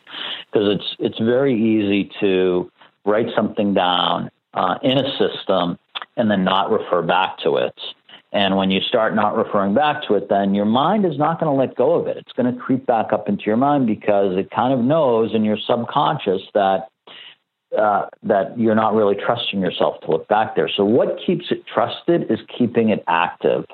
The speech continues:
and reviewing it on a regular, like, weekly basis to keep it up to date. And that's a best practice that some of our most productive leaders do as well, and our most productive doctors, is they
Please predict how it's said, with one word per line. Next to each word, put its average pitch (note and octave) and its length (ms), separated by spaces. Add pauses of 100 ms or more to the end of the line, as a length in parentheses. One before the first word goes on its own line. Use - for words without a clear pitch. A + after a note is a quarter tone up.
(480)
and G2+ 440
reviewing G#2+ 720
it F2+ 300
on G2+ 120
a F#2 80
regular, G2 760
like, F2 380
weekly A2 500
basis F#2 580 (240)
to F2+ 420 (140)
keep A2 220
it - 180
up - 240
to F2+ 60
date. F#2 440
And F#2 200
that's A#2 300
a G#2+ 40
best F#2+ 360
practice E2+ 520 (100)
that E2 300 (460)
some G2+ 140
of F2 100
our F2 140
most F2+ 340
productive F2 500
leaders F2 600 (560)
do F#2+ 180
as E2+ 100
well, F2 240
and E2+ 80
our E2 80
most F2 260
productive F2 420
doctors, F#2+ 540
is F2 340 (500)
they F2+ 140